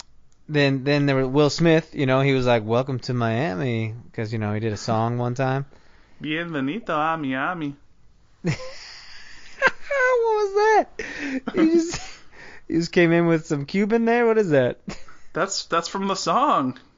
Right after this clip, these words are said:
Speaker 2: He's, he's
Speaker 1: It
Speaker 2: like,
Speaker 1: is.
Speaker 2: "Welcome to Miami," and then there's a girl in the background that's like, "Bienvenido a Miami."
Speaker 1: I, I never knew what she said, but you, you definitely knew. <laughs>
Speaker 2: Yeah, it's "Welcome to Miami."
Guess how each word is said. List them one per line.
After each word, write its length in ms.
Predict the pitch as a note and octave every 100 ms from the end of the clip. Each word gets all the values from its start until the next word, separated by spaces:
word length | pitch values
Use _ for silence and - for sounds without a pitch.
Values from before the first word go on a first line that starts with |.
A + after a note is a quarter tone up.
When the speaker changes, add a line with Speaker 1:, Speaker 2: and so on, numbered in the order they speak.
| -
Speaker 2:
He's, 220 | - D#3+ D#3+
he's 160 | C#3+
Speaker 1:
It 40 | E3
Speaker 2:
like, 120 | A#3
Speaker 1:
is. 360 | C#3 A2+ - -
Speaker 2:
"Welcome 480 | B2+ D3 E3+ D3+ C#3
to 160 | D#3+ E3
Miami," 580 | D3 C3+ C3 D#3+ D3
and 80 | C3+
then 100 | D3+
there's 180 | D3+ C3
a 40 |
girl 220 | C3+ D3 D#3
in 60 |
the 60 | C3+
background 400 | C3+ D#3 - C#3+
that's 120 | C3+
like, 180 | D3 C#3+
"Bienvenido 760 | A#3+ D4 D4 B3 B3 C#4+ G4
a 320 | C4 C4 C#4+ D#4
Miami." 600 | C4 A#3+ D4 D#4+ C4+ B3 - _ _ -
Speaker 1:
I, 120 | C#3
I 40 |
never 240 | F#3 D3 C3
knew 180 | C#3
what 180 | C3+ B2
she 120 | -
said, 440 | A#2 - F#3+ D#3 B2
but 140 | B2+
you, 380 | C3 C#3 C#3 B2 - -
you 180 | D#3
definitely 440 | C#3+ D3+ D#3+ C#3+ C3
knew. 320 | B2+ B2 A#2+
<laughs> 60 | C3 - - - - - C#4+
Speaker 2:
Yeah, 280 | C3+ E3 E3 D3+
it's 300 | C#3 - -
"Welcome 380 | C3 C#3+ C#3+ D3
to 60 | D3
Miami." 540 | C#3 D3+ F#3 D3+ B2+